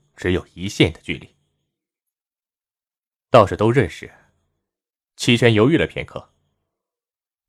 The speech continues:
“几点啊？”“九点在香山公园的门口集合。”“好。”齐全只简单的说了一个字，就挂断了电话。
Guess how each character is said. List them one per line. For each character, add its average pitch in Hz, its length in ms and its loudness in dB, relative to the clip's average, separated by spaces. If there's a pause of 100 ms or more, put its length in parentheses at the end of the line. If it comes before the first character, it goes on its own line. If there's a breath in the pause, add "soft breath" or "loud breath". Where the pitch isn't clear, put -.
(120)
“几 104 120 0
点 85 200 2
啊 - 260 -16 (1600)
？”“九 120 180 2
点 95 380 2
在 107 100 0
香 120 160 0
山 117 160 0
公 139 140 0
园 101 100 2
的 107 60 -2
门 98 120 -2
口 107 160 -6
集 80 140 -10
合。 - 280 -20 (1500)
”“好。” - 420 0 (1120)
齐 135 220 0
全 135 200 2
只 143 100 0
简 87 200 -2
单 98 120 -6
的 95 80 -2
说 110 140 -2
了 90 100 0
一 80 60 -6
个 98 120 -4
字， - 300 -6 (240)
就 90 140 -2
挂 87 180 0
断 85 120 -6
了 80 80 -8
电 82 120 -8
话。 - 300 -10